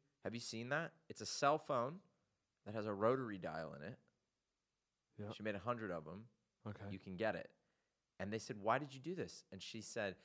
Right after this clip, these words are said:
Speaker 1: "I think that we aren't using this technology properly." And texting, okay? She's against texting. She says it stresses you out and that it's an ineffective way to communicate.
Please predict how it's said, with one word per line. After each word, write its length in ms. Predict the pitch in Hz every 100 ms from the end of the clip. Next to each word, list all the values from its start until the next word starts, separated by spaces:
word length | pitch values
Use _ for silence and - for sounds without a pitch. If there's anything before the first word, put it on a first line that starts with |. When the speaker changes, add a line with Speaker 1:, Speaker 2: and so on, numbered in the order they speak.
| - _
Speaker 1:
"I 80 | 101
think 260 | - 135 -
that 260 | 107 - - _ _
we 180 | 98 110
aren't 220 | 110 107
using 340 | 98 117 113 104
this 140 | 90
technology 560 | - 92 92 90 80 82
properly." 580 | - 95 90 82 78 76 _ -
And 180 | 98 92
texting, 640 | - 135 - - 92 82 131 - _ _ - 92
okay? 360 | - 92 110 139 _ _
She's 240 | - 107
against 420 | 101 123 117 - -
texting. 440 | 127 - - 82
She 80 | -
says 200 | - 92
it 80 | 92
stresses 500 | - 113 98 95 82
you 140 | 87
out 300 | 101 127 131 - - - -
and 220 | - 98
that 400 | 92 90 85 - - _ _ _
it's 600 | 113 113 - - - - - _ _ _ _ _ -
an 100 | 127
ineffective 580 | 147 202 - 185 - 120
way 120 | 151
to 80 | 131
communicate. 640 | - 135 160 156 - 80